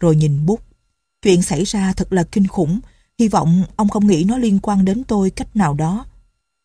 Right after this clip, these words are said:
Sau khi trấn an người đàn ông, Poirot bắt đầu phỏng vấn.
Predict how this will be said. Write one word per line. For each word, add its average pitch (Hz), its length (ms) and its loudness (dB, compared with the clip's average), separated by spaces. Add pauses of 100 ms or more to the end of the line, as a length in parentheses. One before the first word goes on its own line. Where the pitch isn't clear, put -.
(160)
Sau 175 160 -2
khi 180 240 0
trấn 190 200 -4
an 180 240 -2
người 160 120 2
đàn 151 180 -2
ông, 175 220 -2 (400)
Poirot 185 380 -2
bắt 226 160 -8
đầu 165 220 -2
phỏng 147 300 -4
vấn. 196 300 -4